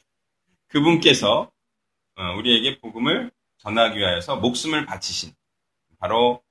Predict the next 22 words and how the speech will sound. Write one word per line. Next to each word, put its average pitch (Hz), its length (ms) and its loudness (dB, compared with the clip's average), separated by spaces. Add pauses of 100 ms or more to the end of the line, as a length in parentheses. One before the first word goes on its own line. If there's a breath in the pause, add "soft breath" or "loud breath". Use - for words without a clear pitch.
(420)
그분, 110 420 -4 (380)
복음의 110 500 0
뿌리라는 160 480 6
겁니다. 73 220 -18 (1000)
예. 78 340 -10 (840)
그러니 170 260 10
우리는요, 170 640 8
중간에서 170 840 8
복음을 156 480 6
전달한 151 840 8 (380)
이 123 180 -2
바로 127 240 6
목숨을 185 460 0
건 175 200 8
자들에 151 360 6
대한 135 240 6
감사와 139 580 6
함께, 110 520 -2 (840)
예, 80 120 -14
결국은 143 600 2
궁극적이며 151 920 6
근원적으로 147 720 4